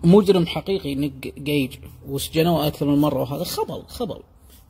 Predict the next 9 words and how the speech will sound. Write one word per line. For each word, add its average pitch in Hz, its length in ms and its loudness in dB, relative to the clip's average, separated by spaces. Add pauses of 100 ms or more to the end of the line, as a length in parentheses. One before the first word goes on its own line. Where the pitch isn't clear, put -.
هو 269 60 4
العنف 202 420 4
مو 330 120 2
قوة 160 280 2
ترى، 127 200 -8
مو 262 260 -4
رجولة. 185 300 -6 (500)
ومن 233 540 8
أخطائه، 262 640 -2